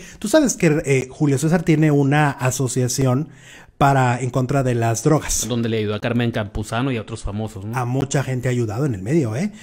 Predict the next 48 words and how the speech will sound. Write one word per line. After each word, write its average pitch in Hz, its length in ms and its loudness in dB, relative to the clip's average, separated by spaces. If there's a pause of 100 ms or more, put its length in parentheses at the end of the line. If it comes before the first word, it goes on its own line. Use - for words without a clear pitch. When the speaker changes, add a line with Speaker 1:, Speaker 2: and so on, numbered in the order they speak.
(120)
Speaker 2:
Sí. 90 60 -14 (120)
Speaker 1:
De 117 140 -4
verdad. 120 360 0 (200)
Allá 170 320 4
en 190 120 4
su 113 180 -8
tierra, 139 340 2
¿no? 160 180 2
Según 135 300 0
tengo 143 180 0
entendido. 110 520 -4 (300)
Entonces, 190 600 4
eh, 156 80 4
Speaker 2:
¿No 147 80 4
es - 20 0
en - 0 -
Speaker 1:
tiene, 156 140 6
Speaker 2:
Guadalajara? 139 500 2
Speaker 1:
tiene 170 220 6
una 170 240 4
clínica. 165 640 2 (120)
Speaker 2:
Culiacán. 131 380 -6
Speaker 1:
Tiene 151 280 2
una 147 160 2
clínica 208 640 4
y 165 120 6
entonces 208 580 2
dijo, 160 580 0
"Aquí 160 320 0
con 240 180 4
mi 214 120 6
amigo 160 420 4
Rafael 139 540 0
Amaya, 160 460 4 (340)
para 151 180 4
que 160 140 4
vean 185 520 4
que 127 160 0
sí - 140 -4
se 170 200 0
puede, 190 400 4 (100)
cuando 135 400 0
se 123 180 -6
quiere 185 240 0
estar 170 320 -2
mejor 147 380 -6
que 147 100 -4
nunca". 131 640 -6